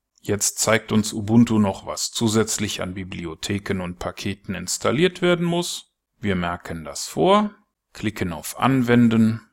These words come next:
und bestätigen das Ganze mit dem Apply-Button. Und schon geht die Installation los. Durch die schnelle Netzanbindung dauert das auch nicht sehr lange.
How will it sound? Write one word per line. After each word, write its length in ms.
und 200
bestätigen 640
das 220
Ganze 320
mit 180
dem 140
Apply-Button. 920
Und 180
schon 380
geht 180
die 60
Installation 800
los. 480
Durch 180
die 120
schnelle 340
Netzanbindung 840
dauert 300
das 160
auch 140
nicht 240
sehr 160
lange. 380